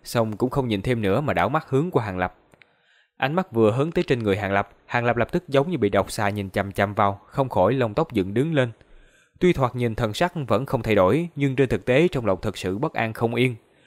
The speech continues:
Nhưng lập tức Hàng Lập chợt ngạc nhiên, bởi vì trung niên nhân sau khi xem xét khuôn mặt của hắn,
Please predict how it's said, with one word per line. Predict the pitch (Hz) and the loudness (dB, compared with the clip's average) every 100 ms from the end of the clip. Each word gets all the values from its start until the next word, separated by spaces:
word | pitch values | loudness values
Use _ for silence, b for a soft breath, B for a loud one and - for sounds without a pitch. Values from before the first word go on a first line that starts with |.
| b b | b b
Nhưng | 123 117 | -2 2
lập | 107 | 2
tức | 175 131 | 0 -2
Hàng | 98 | 0
Lập | 95 - | -2 0
chợt | 104 90 | -2 0
ngạc | 95 - | -6 -2
nhiên, | 127 131 b b b b | -2 -2 b b b b
bởi | 151 | 4
vì | 139 | 4
trung | 117 147 | 2 2
niên | 143 135 | 2 2
nhân | 135 127 | 0 2
sau | 143 | 0
khi | 131 | 0
xem | 127 131 | 0 -2
xét | 123 175 | 0 -2
khuôn | - 113 | 0 -2
mặt | 90 | -2
của | - | -2
hắn, | 120 131 185 | 0 0 -4